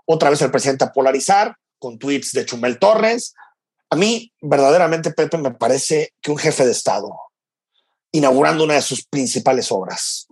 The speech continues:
estemos de acuerdo o no estemos de acuerdo con ellas, aquí tú has expresado tu opinión y yo he expresado la mía sobre la obra, eh, más allá de eso, eh, comentar tweets,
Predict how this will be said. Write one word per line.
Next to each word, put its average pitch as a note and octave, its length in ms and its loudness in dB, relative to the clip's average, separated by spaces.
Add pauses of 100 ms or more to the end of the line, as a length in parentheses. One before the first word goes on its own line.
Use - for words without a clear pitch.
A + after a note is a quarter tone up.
(380)
estemos D3+ 280 0
de C#3 60 4
acuerdo D3 240 2
o C#3+ 40 2
no C#3 60 2
estemos C3 260 -2
de B2 60 2
acuerdo B2 200 2
con D#3 140 -2
ellas, G#3+ 220 2
aquí B2+ 220 -8 (100)
tú C#3 160 2
has B2 120 0
expresado A#2+ 360 -2
tu B2 80 -4
opinión C3 340 -2
y C3+ 60 -2
yo A#2 60 0
he A#2 40 2
expresado A#2+ 340 0
la A#2+ 120 2
mía C3+ 200 2
sobre A#2+ 220 0
la B2+ 80 4
obra, C#3+ 280 2 (720)
eh, B2 640 2
más E3 240 -2
allá D#3 180 0
de D3 100 -2
eso, B3+ 280 -8 (1120)
eh, - 340 -8
comentar C#3 480 0
tweets, - 680 -10